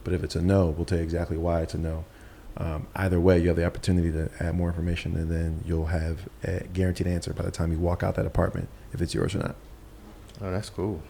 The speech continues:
Speaker 1: Yeah,
Speaker 2: Yeah.
Speaker 1: that's
Speaker 2: Now,
Speaker 1: it.
Speaker 2: um, what got you into that? Like,
Speaker 1: Um, I've only, my career has been in commercial estate finance. So ever since I graduated from undergrad,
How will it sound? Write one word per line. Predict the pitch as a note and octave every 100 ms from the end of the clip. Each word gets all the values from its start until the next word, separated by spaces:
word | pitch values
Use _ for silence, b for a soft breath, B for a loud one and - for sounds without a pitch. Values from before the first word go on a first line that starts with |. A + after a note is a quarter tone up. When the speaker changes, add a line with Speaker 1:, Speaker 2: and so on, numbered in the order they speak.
| -
Speaker 1:
Yeah, | G2
Speaker 2:
Yeah. | F#2+ - B
Speaker 1:
that's | - -
Speaker 2:
Now, | A2+
Speaker 1:
it. | A#2 -
Speaker 2:
um, | B2 - - B2 A#2+ -
what | C3 D3+
got | - C3+ -
you | C#3
into | D3 G2+
that? | F2 G2+ -
Like, | G#2+ G#2 G2+ G#2 -
Speaker 1:
Um, | G2+ G#2 G#2 G2+ G2+ - -
I've | G#2+ A#2+
only, | C#3+ C3 - -
my | G#2 G#2+ A2+ G#2 - -
career | - G2+ G2 G2
has | F#2 E2+
been | E2
in | E2+ E2 D#2+
commercial | - E2+ E2 F#2+
estate | - F#2 F#2
finance. | G2 F2 - - -
So | - -
ever | G#2+ G#2
since | G#2 F#2+
I | F#2
graduated | F2+ F2+ F2 F2 F2
from | E2+
undergrad, | F2 E2+ F2 G1+